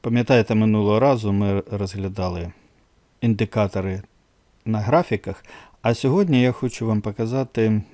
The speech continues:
фішку таку, як, е, airdrop. Тобто ми будемо робити спроби безкоштовно отримувати криптовалюти. Хто чув про airdrop і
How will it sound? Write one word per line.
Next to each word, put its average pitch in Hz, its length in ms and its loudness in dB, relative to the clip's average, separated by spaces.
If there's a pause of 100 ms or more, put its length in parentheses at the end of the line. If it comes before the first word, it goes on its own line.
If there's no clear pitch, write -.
(340)
фішку - 460 -8
таку, - 480 -4
як, 107 340 0
е, 104 180 -2 (160)
airdrop. 113 560 2 (680)
Тобто 107 360 -4
ми 107 240 2
будемо 95 420 -2
робити 92 640 -6
спроби 147 540 -4 (720)
безкоштовно 123 800 0
отримувати 101 560 -4
криптовалюти. 87 840 -12 (600)
Хто 135 520 2 (280)
чув 131 460 -2 (100)
про 120 240 4
airdrop 113 760 2 (160)
і 110 460 2